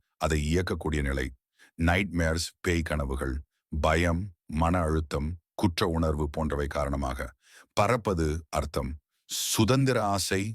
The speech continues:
அல்லது கட்டுப்பாடுகளில் இருந்து தப்ப வேண்டும் என்பது. விழுவது அர்த்தம் பயம்,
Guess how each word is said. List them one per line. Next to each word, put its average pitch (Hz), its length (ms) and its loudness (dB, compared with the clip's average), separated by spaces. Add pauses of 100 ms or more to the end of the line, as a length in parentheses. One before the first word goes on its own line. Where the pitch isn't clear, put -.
(160)
அல்லது 90 360 2
கட்டுப்பாடுகளில் 98 800 0
இருந்து 80 480 2 (200)
தப்ப 85 280 0
வேண்டும் 80 300 0
என்பது. 67 360 -4 (880)
விழுவது 104 760 2
அர்த்தம் 78 500 0 (440)
பயம், 110 500 2